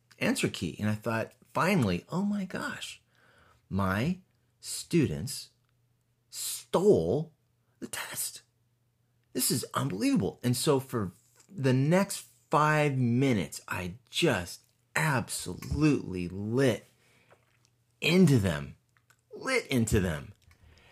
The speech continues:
And, and then I, I paused for a moment <clears throat> because I needed to kinda, uh, soothe my throat a little bit. So I reached under my podium where I kept my, my, my mug of tea,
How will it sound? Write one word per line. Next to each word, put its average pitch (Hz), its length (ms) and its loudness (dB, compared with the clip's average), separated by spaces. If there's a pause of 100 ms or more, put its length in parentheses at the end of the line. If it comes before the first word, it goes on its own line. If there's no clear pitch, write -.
(260)
And, 127 280 0 (380)
and 139 180 0
then 170 320 6 (100)
I, 123 180 2
I 123 180 4
paused 190 480 2
for - 120 -4
a 120 60 2
moment 104 380 2
<clears throat> - 0 -
because 110 360 2
I 117 100 0
needed 135 280 2
to 120 80 -2
kinda, 120 480 2 (480)
uh, 90 380 -4
soothe 165 380 2
my 123 160 4
throat 147 380 6
a 123 40 4
little 107 200 2
bit. 107 180 2
So - 140 2
I 113 40 6
reached 135 360 4
under 143 160 2
my 113 160 4
podium 127 460 2
where 95 140 2
I 92 60 2
kept 123 400 0
my, 95 320 0
my, 92 200 -4 (180)
my 101 220 -2
mug 110 320 4
of 90 180 0
tea, 120 560 -2